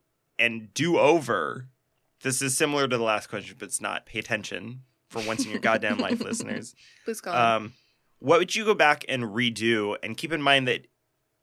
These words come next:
Speaker 1: changing the past too much will affect the future.
Speaker 2: Right. Right. So I, I thought about this in two ways, and I thought, uh, in the first way is, is a very,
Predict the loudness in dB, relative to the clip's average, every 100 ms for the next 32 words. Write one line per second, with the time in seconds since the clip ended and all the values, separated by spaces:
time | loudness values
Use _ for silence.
0 | _ -4 -2 0 -2 0 0 0 -6 -6
1 | -6 -6 -8 -6 -6 -8 -10 -18 -16 -14
2 | -16 -10 -8 -10 _ _ _ -20 _ _
3 | 2 2 2 6 8 8 8 8 10 8
4 | 6 0 0 4 4 6 4 4 0 -2
5 | 0 4 4 4 2 0 0 2 2 2
6 | 0 2 4 6 6 4 0 0 0 4
7 | 4 4 2 -2 -4 -6 -6 -2 4 6
8 | 6 4 0